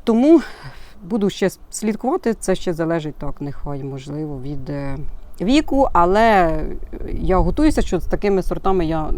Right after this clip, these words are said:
ну, вони для мене не є аж такої цінності, щоб я з ними прямо постійно носилася. І, і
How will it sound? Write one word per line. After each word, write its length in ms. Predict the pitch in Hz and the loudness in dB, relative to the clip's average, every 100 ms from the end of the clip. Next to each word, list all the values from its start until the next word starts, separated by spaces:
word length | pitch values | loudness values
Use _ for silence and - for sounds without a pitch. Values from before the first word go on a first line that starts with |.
| - | 2
ну, 140 | - | 2
вони 280 | - 175 202 | 2 2 2
для 100 | 180 | 4
мене 180 | 185 180 | 4 4
не 100 | 175 | 4
є 160 | 180 165 | 4 4
аж 240 | 190 185 | 4 4
такої 340 | - 165 175 165 | 0 -2 2 0
цінності, 460 | - 294 262 - | 2 2 2 2
щоб 240 | - 180 151 | 2 4 4
я 180 | 175 165 | 4 2
з 60 | |
ними 240 | 160 165 151 | 2 4 2
прямо 400 | - 156 156 151 - | 2 2 2 0 2
постійно 400 | 170 - 214 180 | 0 2 4 4
носилася. 680 | 160 - 262 247 214 214 196 - - - - - - - - - - - - | 4 2 2 2 0 -2 -4 -6 -8 -2 -2 0 0 2 0 0 -2 -2 0
І, 140 | 190 196 190 185 185 180 175 175 | 2 4 4 4 4 4 2 2
і 440 | - 180 180 180 | 0 0 2 0